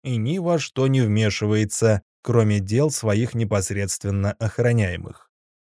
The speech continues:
Ну да ладно, Подошел я к этим парткомовцам, почти без мата спросил, что они творят,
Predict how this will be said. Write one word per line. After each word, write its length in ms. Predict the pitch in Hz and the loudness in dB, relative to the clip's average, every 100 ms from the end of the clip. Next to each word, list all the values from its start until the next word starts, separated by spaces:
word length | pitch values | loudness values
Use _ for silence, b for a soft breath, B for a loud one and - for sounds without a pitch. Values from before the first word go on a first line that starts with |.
| _ _ _ _ - | _ _ _ _ -6
Ну 220 | 101 117 | 0 0
да 160 | 175 | 2
ладно, 460 | 185 113 92 90 - _ _ _ _ | 2 2 2 -6 -12 _ _ _ _
Подошел 520 | 117 104 98 - 160 | 0 2 0 -2 -4
я 160 | 175 113 | 2 0
к 80 | 98 | 0
этим 320 | 101 104 92 | -2 -2 -4
парткомовцам, 1000 | 104 95 - - 180 175 131 - 139 117 - | -2 -2 -6 -4 0 0 0 0 2 2 -2
почти 400 | - 113 - - | -4 -4 -6 -6
без 220 | 170 214 | -4 -2
мата 320 | 151 110 120 170 | 0 0 0 -4
спросил, 560 | - 190 190 - 127 | -4 -4 -4 -2 -4
что 260 | 151 - 113 | -4 -2 0
они 200 | 131 156 | 2 -2
творят, 540 | 156 180 139 95 87 | 0 0 2 0 -6